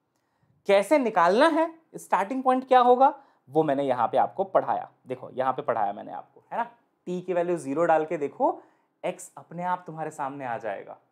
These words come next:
खुद बता देगा। अब जैसे टू सेवेंटी वाला था ना अभी जो मैंने लास्ट में तुमको कराया, तो A sin omega t plus टू सेवेंटी है ना, टी की वैल्यू ज़ीरो डाल दो, ये टू सेवेंटी है, टी की वैल्यू ज़ीरो डाल दो,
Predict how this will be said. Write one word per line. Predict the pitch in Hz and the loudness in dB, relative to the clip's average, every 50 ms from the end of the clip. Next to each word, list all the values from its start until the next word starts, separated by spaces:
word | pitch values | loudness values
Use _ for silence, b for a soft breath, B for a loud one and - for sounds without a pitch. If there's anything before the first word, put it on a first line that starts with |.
| _ _ _ _ - | _ _ _ _ -6
खुद | 202 180 | -6 -4
बता | 165 165 160 143 127 | -4 -2 0 0 0
देगा। | 117 110 101 98 - b b b b b b b b - | 0 0 -6 -10 -14 b b b b b b b b -6
अब | - 165 | -2 -2
जैसे | 180 175 - 208 | -2 -2 -4 -6
टू | - - - 196 196 | -6 -4 -4 -4 0
सेवेंटी | - 214 202 196 196 185 208 | 2 2 2 2 0 2 4
वाला | 202 196 196 202 | 6 6 6 6
था | 202 202 196 | 4 2 2
ना | 190 190 175 | 4 4 4
अभी | 151 151 156 | 2 2 -2
जो | 143 151 | -2 -2
मैंने | 156 156 156 | 0 0 2
लास्ट | 151 143 139 147 151 - - | 4 6 6 6 4 2 -4
में | 160 143 | -12 -10
तुमको | 139 139 147 143 | -8 -6 -6 -2
कराया, | 135 131 113 107 104 98 - _ _ _ _ _ _ _ _ _ _ _ _ _ - | 0 2 2 2 2 0 -4 _ _ _ _ _ _ _ _ _ _ _ _ _ -6
तो | 180 - - 170 | -6 -6 -4 -2
A | 175 185 185 185 196 190 190 190 - - | 0 2 2 2 0 0 -2 -6 -14 -4
sin | - - 160 165 170 175 175 180 185 190 185 - _ _ _ _ _ _ - | 2 4 4 4 2 0 -6 -10 -10 -12 -16 -18 _ _ _ _ _ _ -8
omega | 143 151 156 160 160 160 175 180 180 175 - _ _ | -6 -4 -2 -2 4 6 6 6 6 4 -4 _ _
t | 175 180 180 180 170 - | -10 -8 -8 -8 -8 -4
plus | 170 170 175 170 - _ | -2 -2 -2 -2 -6 _
टू | 202 196 | -10 -6
सेवेंटी | 196 208 202 185 180 175 170 175 180 - - | -4 -2 -2 -2 -4 -6 -10 -14 -12 -4 -2
है | 247 | -2
ना, | 349 330 339 - _ _ _ _ _ _ _ _ _ _ _ _ _ - | -2 -2 -4 -8 _ _ _ _ _ _ _ _ _ _ _ _ _ -12
टी | 127 | -12
की | 113 131 135 | -10 -8 -6
वैल्यू | 131 127 131 | -6 -6 -6
ज़ीरो | 123 123 131 135 147 | -8 -8 -8 -6 -4
डाल | 160 165 175 170 | -4 -4 -4 -6
दो, | 170 170 - _ _ _ _ _ _ _ _ _ _ _ _ _ _ _ _ - | -10 -14 -16 _ _ _ _ _ _ _ _ _ _ _ _ _ _ _ _ -20
ये | - _ | -16 _
टू | 139 131 | -10 -8
सेवेंटी | 127 143 131 117 117 117 123 | -6 -6 -6 -6 -8 -10 -10
है, | 120 143 170 175 - - _ _ _ _ _ _ _ _ | -6 -4 -4 -4 -6 -10 _ _ _ _ _ _ _ _
टी | 165 160 | -8 -6
की | 156 160 147 | -4 -4 -4
वैल्यू | 139 135 139 | -2 -4 -4
ज़ीरो | 135 123 123 123 135 | -6 -6 -6 -4 0
डाल | 135 156 175 185 | 0 0 0 0
दो, | 180 | -2